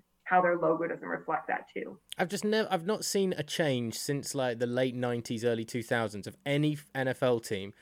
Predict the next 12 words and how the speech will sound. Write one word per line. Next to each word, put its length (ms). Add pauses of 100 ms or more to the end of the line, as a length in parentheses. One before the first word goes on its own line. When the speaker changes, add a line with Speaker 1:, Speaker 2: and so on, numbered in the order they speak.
(200)
Speaker 2:
whether 340
it's, 280
like, 200
uniforms 680
or 100
logos 400
or 60
anything, 280 (240)
that 100
has 200
looked 460
better 400